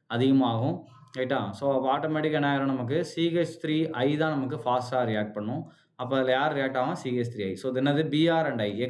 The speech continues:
மட்டும் தான் வேற வேற. அப்ப இதோட order of reactivity for S N two எப்படி போட்டுக்கலாம்? I, பி ஆர், சி L, F அப்படின்னு போட்டுக்கலாம். So, இதான் என்னதுன்னா, எஸ் என் டூக்குரிய reactivity. right? And next பாத்தீங்க அப்படின்னா,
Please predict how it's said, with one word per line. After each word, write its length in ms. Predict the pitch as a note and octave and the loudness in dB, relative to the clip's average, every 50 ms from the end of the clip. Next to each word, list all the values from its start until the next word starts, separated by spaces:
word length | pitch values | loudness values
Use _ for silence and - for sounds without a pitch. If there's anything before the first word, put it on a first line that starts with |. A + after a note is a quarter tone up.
| A#2+ - | -4 -2
மட்டும் 260 | F#3 E3 D#3 C#3+ D3+ | 0 0 0 2 0
தான் 100 | D#3 D3 | 0 0
வேற 200 | C3 B2 A#2+ A#2+ | 0 0 0 0
வேற. 400 | A#2 A#2 A2+ A2+ B2+ - - - - _ _ _ _ _ | 0 -2 -2 -2 -4 -4 -8 -12 -20 _ _ _ _ _
அப்ப 240 | - C#3+ C#3 D3+ D#3 | -6 -2 0 0 2
இதோட 140 | D3+ D3 D3 | 2 2 0
order 380 | D3 C#3+ C#3+ C#3 D3 E3 F3+ F3+ | 2 2 2 2 2 2 2 0
of 180 | F3+ E3+ D3+ | 0 -2 -2
reactivity 480 | D3+ D3+ D3+ D#3 D3+ D#3+ D3 C#3+ D3 - | 0 0 0 0 -2 -4 -8 -8 -4 -2
for 160 | C#3+ C#3+ C#3 | -2 0 0
S 180 | C3+ C3 - D3+ | 0 -2 -2 -2
N 80 | C#3+ | -2
two 180 | C#3+ C#3+ C#3 C3+ | 0 2 2 2
எப்படி 40 | C3+ | 2
போட்டுக்கலாம்? 460 | C3+ C#3 C3+ B2 C3 C#3 E3+ F#3 - | 0 0 0 0 0 0 0 -2 -2
I, 480 | - A#2 B2 C#3 E3 F#3+ G3 - - - _ _ _ _ _ _ _ _ - A2+ A2 | -2 -2 0 0 0 0 -2 -4 -8 -14 _ _ _ _ _ _ _ _ -14 -8 -2
பி 240 | A#2 C3+ C#3 D3 D3+ | 2 2 4 4 4
ஆர், 480 | D3+ D3+ D#3 F3+ F#3+ - - - - - _ | 4 4 2 0 -2 -6 -12 -18 -20 -20 _
சி 420 | _ - - - - D3 D3+ D3 D3 | _ -20 -18 -10 -6 -2 0 0 2
L, 240 | D3+ E3 F#3 G#3+ G#3+ - - _ _ _ _ | 2 2 0 -2 -4 -10 -16 _ _ _ _
F 180 | - B2 B2+ B2+ - | 0 0 0 0 0
அப்படின்னு 300 | C3 A2+ A2 A#2 B2+ C3+ | 0 0 0 0 0 0
போட்டுக்கலாம். 360 | B2 A2 G2+ G2+ F#2+ G#2 G#2 | 0 -2 -2 -4 -4 -6 -6
So, 200 | - - - B2+ | -6 -2 0 2
இதான் 180 | B2+ C#3 D3 D3+ | 4 4 2 2
என்னதுன்னா, 320 | C#3+ C#3 C3 C3+ D#3 E3+ D3 | 2 0 0 0 0 0 0
எஸ் 140 | A#2+ A#2 B2+ | 0 -2 -2
என் 140 | C3 B2 | -4 -2
டூக்குரிய 540 | A2 A2+ A2 G#2+ G2+ G2+ G#2+ B2 D3 D#3+ D#3 | -2 -2 -4 -4 -4 -2 -2 0 0 0 0
reactivity. 600 | B2+ A2+ G#2+ G#2 G#2 - C3+ - - B2+ C#3 A#2+ - - - - _ _ _ _ | 0 0 -2 -2 -4 -6 -8 -8 -8 -8 -8 -8 -10 -12 -18 -20 _ _ _ _
right? 320 | - C3+ D#3+ E3 - - - - - - | -4 -4 -4 -4 -6 -10 -18 -20 -10 -6
And 260 | - C3+ C#3 C#3+ D3 | -4 -2 -2 0 -2
next 180 | D3+ - - G#3 | -2 -2 -2 0
பாத்தீங்க 340 | E3 D#3+ D3+ C#3 D3 C#3+ | 0 2 0 0 0 -2
அப்படின்னா, 480 | C#3+ C3+ B2 B2 A#2 B2 C3+ D#3+ E3+ - | -2 -2 -2 -2 -2 0 -2 -2 -4 -6